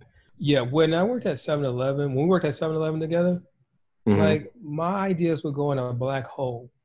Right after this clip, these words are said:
Speaker 1: because they didn't have sprints at all. They said they were in Agile, but they weren't.
Speaker 2: Mm-hmm.
Speaker 1: So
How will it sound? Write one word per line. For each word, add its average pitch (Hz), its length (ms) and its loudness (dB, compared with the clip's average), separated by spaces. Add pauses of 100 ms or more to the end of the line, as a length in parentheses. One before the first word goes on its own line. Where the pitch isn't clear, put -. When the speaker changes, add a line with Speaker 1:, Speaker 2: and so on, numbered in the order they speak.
(380)
Speaker 1:
because 139 800 0
they 147 300 4
didn't 185 200 6
have 151 320 0
sprints 131 580 -4
at 120 140 -6
all. 110 280 -10 (420)
They 160 100 2
said 254 300 -2
they 233 120 2
were 160 180 2
in 131 140 -2
Agile, 123 400 -2
but 117 200 -6
they 135 100 -4
weren't. 117 320 -4
Speaker 2:
Mm-hmm. - 800 -8
Speaker 1:
So 175 500 6